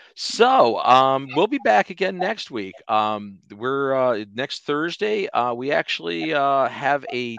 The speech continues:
taped, a pre-recorded show with Charlie Wiles, who's the founder of A C A C,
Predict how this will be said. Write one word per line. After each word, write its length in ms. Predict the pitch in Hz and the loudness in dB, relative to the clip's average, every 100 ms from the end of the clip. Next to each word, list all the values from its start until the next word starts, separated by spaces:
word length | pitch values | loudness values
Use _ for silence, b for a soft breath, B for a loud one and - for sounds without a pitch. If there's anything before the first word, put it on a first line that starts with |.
| 120 | -12
taped, 300 | - 156 - | -8 -8 -8
a 80 | - | -12
pre-recorded 440 | 151 175 190 160 | -12 -8 -6 -4
show 160 | - 156 | -4 -6
with 100 | 123 | -6
Charlie 320 | - 135 151 | -4 -4 -4
Wiles, 380 | 135 113 110 113 | -4 -2 -2 -4
who's 140 | 104 | -10
the 60 | 95 | -10
founder 300 | 110 113 117 | -6 -6 -6
of 100 | 98 | -8
A 120 | 101 | -10
C 240 | 104 87 95 | -10 -10 -10
A 100 | 110 | -10
C, 260 | - 85 | -12 -16